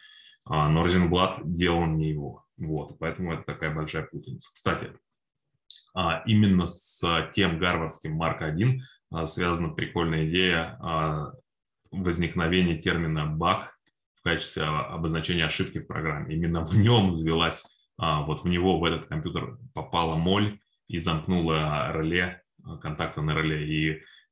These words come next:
а, ученые записали в журнале, что произвели процесс дебагинга, а, то есть удаление бага насекомого. А, и с тех времен пошло, что ошибка — это баг, а удаление ошибок —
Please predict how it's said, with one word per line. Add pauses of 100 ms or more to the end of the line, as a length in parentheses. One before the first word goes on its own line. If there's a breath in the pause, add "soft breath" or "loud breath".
а,
ученые
записали
в
журнале,
что
произвели
процесс
дебагинга, (420 soft breath)
а,
то
есть
удаление
бага
насекомого. (440 loud breath)
А,
и
с
тех
времен
пошло,
что
ошибка —
это
баг,
а
удаление
ошибок —